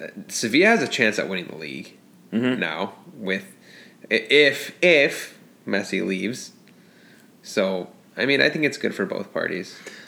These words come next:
Speaker 2: Okay, so yeah, we'll see what happens. I just thought it was interesting 'cause of the fees. Now let's get to the last four I wanna mention here.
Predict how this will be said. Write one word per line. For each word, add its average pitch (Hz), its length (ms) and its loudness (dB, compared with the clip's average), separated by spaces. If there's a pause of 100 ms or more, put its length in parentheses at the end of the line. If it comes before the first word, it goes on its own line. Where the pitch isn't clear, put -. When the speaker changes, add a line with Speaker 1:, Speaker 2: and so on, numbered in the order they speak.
Speaker 2:
Okay, 147 440 2
so - 240 0
yeah, 123 140 4
we'll 113 180 2
see 120 160 -4
what 117 100 2
happens. 117 300 2
I 131 100 4
just 120 180 0
thought 127 160 4
it 123 60 4
was 117 140 2
interesting 113 420 0
'cause - 160 -8
of 98 60 -4
the 98 80 0
fees. 123 360 -2
Now 147 220 4
let's 147 140 0
get 147 160 -2
to 131 80 -8
the 120 240 2 (280)
last 143 380 4
four 143 340 4
I 131 60 4
wanna 127 140 2
mention 131 320 0
here. 120 180 0